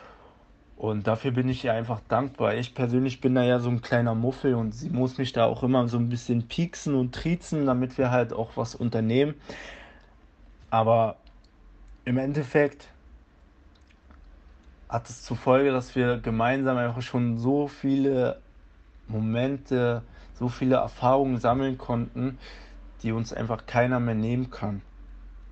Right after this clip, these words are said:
Sie ist ein sehr liebevoller, sehr ehrlicher Mensch. Sie teilt gerne mit anderen, ist sehr empathisch.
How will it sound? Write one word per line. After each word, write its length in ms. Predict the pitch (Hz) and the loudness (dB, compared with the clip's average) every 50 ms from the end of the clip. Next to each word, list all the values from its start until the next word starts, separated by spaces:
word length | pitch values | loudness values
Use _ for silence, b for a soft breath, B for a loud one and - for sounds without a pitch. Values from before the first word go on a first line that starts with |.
| - - - - - - - - - - - - - - - B B B B B B B B B B - | -20 -20 -20 -20 -20 -20 -20 -20 -20 -20 -20 -20 -20 -20 -20 B B B B B B B B B B -8
Sie 80 | - 113 | -6 -4
ist 140 | 113 - - | -4 -4 -4
ein 180 | 110 110 113 | -4 -2 0
sehr 140 | 110 120 117 | 2 2 2
liebevoller, 880 | 117 123 127 147 151 151 156 - - - 139 131 135 131 131 123 - 101 | 2 2 0 -2 0 -2 -4 -2 2 4 6 6 6 6 6 6 4 2
sehr 380 | 101 110 113 110 110 - - - - | 0 2 2 4 4 2 0 -4 -2
ehrlicher 500 | 110 117 127 135 139 135 123 - 139 123 | 2 4 4 4 4 2 0 -2 -2 0
Mensch. 300 | 123 123 123 123 127 127 | 0 0 0 0 -2 -4
Sie 140 | - 104 104 | -6 -10 -10
teilt 440 | - - - - 120 127 135 131 - | -10 -6 0 2 2 2 2 2 0
gerne 240 | - 123 123 123 123 | 0 2 2 2 2
mit 300 | 120 120 113 110 - - | 0 0 -2 -4 -4 -4
anderen, 500 | 110 120 127 127 127 120 120 123 123 120 | -2 0 0 0 0 0 0 0 0 0
ist 200 | 107 107 - - | -2 -4 -4 -2
sehr 180 | 113 117 117 | 2 2 2
empathisch. 800 | 120 120 107 - - - 123 131 139 139 - 147 143 135 - - | 2 0 -2 -4 0 2 4 4 2 0 -2 -4 -4 -4 -4 -8